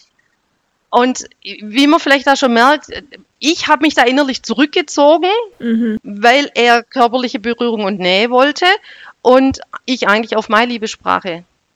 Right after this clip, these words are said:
Speaker 1: gewartet hab, nämlich Worte der Wertschätzung und Anerkennung. Und als wir das gemerkt haben, haben wir gemerkt, wir müssen daran arbeiten.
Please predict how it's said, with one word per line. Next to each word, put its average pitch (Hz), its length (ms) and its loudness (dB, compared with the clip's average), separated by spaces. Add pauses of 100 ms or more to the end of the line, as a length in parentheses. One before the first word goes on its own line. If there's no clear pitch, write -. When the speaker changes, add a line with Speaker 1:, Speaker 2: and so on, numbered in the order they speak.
(220)
Speaker 1:
gewartet 214 500 0
hab, 180 220 -4
nämlich 196 540 -6
Worte 202 320 -2
der 196 140 -2
Wertschätzung 190 600 -2
und 185 120 -6
Anerkennung. 170 560 -6 (220)
Und 208 160 0
als 226 220 -2
wir 208 160 -2
das 330 280 0
gemerkt 262 580 0
haben, 160 520 -2 (220)
haben 208 140 0
wir 233 60 0
gemerkt, 202 380 0
wir 226 80 -2
müssen 226 260 -4
daran 180 280 -4
arbeiten. 165 720 -2